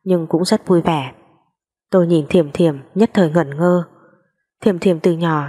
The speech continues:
đã là một đứa trẻ lanh lợi, có lúc có chút kiêu ngạo, nhưng có lúc sẽ lợi dụng ưu thế còn nhỏ của mình để làm một số chuyện, nhưng ít khi ngây thơ thoải mái chơi đùa.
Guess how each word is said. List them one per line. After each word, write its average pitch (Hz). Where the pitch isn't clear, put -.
đã 175
là 208
một 165
đứa 165
trẻ 165
lanh 170
lợi, 165
có 175
lúc 214
có 175
chút -
kiêu 190
ngạo, 170
nhưng 202
có 190
lúc 233
sẽ -
lợi 190
dụng 180
ưu 190
thế 185
còn 180
nhỏ 160
của 160
mình 156
để 165
làm 151
một 156
số 156
chuyện, 180
nhưng 180
ít 220
khi 185
ngây 170
thơ 175
thoải 160
mái 156
chơi 185
đùa. 160